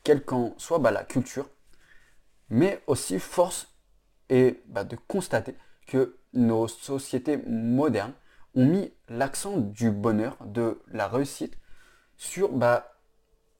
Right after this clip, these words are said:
des choses matérielles, des choses liées à la réussite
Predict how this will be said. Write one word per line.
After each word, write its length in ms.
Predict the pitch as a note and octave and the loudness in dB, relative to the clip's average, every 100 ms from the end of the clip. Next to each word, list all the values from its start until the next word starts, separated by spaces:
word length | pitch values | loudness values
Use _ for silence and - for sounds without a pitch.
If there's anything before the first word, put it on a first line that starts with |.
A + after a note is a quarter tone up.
| - | -10
des 340 | C#3 A2 C#3 C3+ | -4 6 8 6
choses 480 | - G3 G#3 D#3 - _ _ _ _ - | 2 4 4 2 -4 _ _ _ _ -4
matérielles, 840 | B2 A#2 C#3+ D3+ D#3+ A2+ G#2 G3 _ - | 2 4 2 0 -2 0 0 -4 _ -6
des 160 | A#2 | -4
choses 440 | A#2+ - D#3+ C#3+ - _ _ - | -4 -2 -2 -2 -10 _ _ -8
liées 240 | A2+ C3+ - | 0 0 0
à 80 | A2+ | -4
la 100 | G2 | -6
réussite 520 | - C3 C#3 E3+ | -2 -2 -2 -6